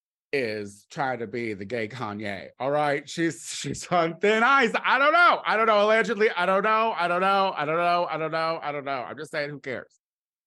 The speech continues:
I'm just saying, who cares? Who's ca-, who cares? Then we have, uh, Curtis Hamilton, which, which is, uh, was, was born in Italy,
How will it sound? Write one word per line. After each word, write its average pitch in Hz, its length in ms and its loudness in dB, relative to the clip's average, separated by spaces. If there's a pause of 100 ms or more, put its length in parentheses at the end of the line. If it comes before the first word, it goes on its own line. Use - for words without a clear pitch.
(360)
I'm 117 80 -8
just 127 100 -8
saying, 139 120 -6
who 147 100 -6
cares? 139 320 -4 (220)
Who's 135 140 -8
ca-, 156 180 -4
who 156 120 -4
cares? - 360 -10 (2000)
Then 175 220 -2
we 185 100 -6
have, 151 280 -4
uh, 131 340 -6 (180)
Curtis 185 400 -6
Hamilton, 175 760 -10 (260)
which, 151 300 -8
which 139 320 -8 (240)
is, 131 400 -10 (180)
uh, 143 160 -14
was, 139 300 -10
was 123 420 -12
born 156 380 -4
in 185 220 -8
Italy, 139 560 -8